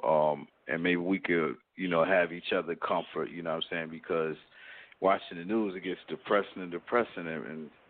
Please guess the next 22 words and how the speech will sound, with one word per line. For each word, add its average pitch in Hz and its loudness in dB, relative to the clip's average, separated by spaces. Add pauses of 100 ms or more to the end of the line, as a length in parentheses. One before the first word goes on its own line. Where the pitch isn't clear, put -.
(220)
you 90 -12
know, 85 -8
not 90 -2
knowing 95 -2
what's 98 -4 (160)
being 92 -2 (100)
said 101 6
in 87 -2
these 87 -6
hospitals 107 2 (100)
for 82 -4
the, 80 -4 (560)
for 90 -4
the, 82 -6 (120)
for 92 -6
the 85 -4 (240)
many 101 0
people 113 0
they 110 6
opening 98 -2
the 90 -6
country 117 -4